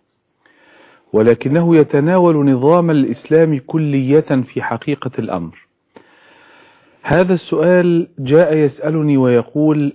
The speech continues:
إن القرآن الكريم يقول إن الله هو الغني، وأنه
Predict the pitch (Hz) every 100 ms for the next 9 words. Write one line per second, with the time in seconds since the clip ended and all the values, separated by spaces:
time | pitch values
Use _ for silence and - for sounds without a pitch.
0 | 127 131 127 117 131 139 160 175 160 131
1 | 143 143 160 160 156 156 _ _ _ _
2 | _ _ - 117 - 185 185 160 143 147
3 | 135 135 160 147 143 127 156 139 120 131
4 | 135 131 87 - _ _ _ _ _ _
5 | _ _ _ _ _ _ _ _ _ -
6 | - - _ _ - - 123 160 196 185
7 | 202 202 196